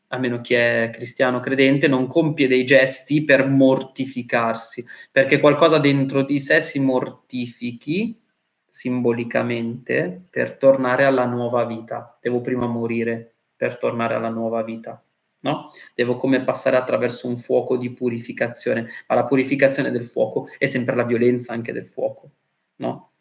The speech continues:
Stiamo parlando di un altro fuoco rispetto a quello della tecne. Ecco, poi c'è l'ultimo passaggio che abbiamo detto,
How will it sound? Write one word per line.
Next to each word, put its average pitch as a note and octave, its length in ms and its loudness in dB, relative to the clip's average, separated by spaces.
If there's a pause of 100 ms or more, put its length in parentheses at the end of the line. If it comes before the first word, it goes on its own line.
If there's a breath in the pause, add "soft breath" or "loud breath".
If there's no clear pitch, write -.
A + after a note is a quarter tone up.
(200)
Stiamo B2+ 180 2
parlando A#2+ 280 0
di A#2+ 80 -2
un A#2+ 80 -2
altro A#2+ 440 0
fuoco B2+ 720 0
rispetto - 440 -2
a B2 40 -2
quello B2 140 2
della A#2 220 0
tecne. A2+ 640 -2 (300 loud breath)
Ecco, D#3 380 4 (220 loud breath)
poi B3 140 6
c'è F#3+ 140 4
l'ultimo F#3+ 400 6
passaggio B3 520 4
che A#3 100 0
abbiamo E3 260 0
detto, B2+ 460 2